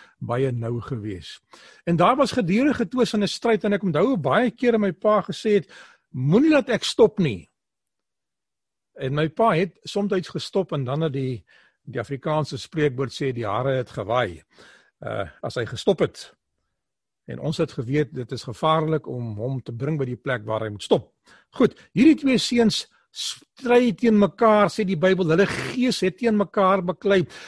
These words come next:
Soveel so dat Rebekka na die Here toe gaan in gebed en sê, "Here, wat is aan die gang hier binnekant in my?" En die engel van die Here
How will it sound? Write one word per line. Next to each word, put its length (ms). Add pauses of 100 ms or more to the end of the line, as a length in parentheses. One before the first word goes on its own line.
(160)
Soveel 560
so 240
dat 240
Rebekka 640
na 120
die 120
Here 260
toe 140
gaan 320
in 80
gebed 480
en 80
sê, 240
"Here, 320
wat 220
is 160
aan 100
die 160
gang 480 (320)
hier 300
binnekant 720
in 180
my?" 380 (960)
En 160
die 160
engel 240
van 180
die 140
Here 520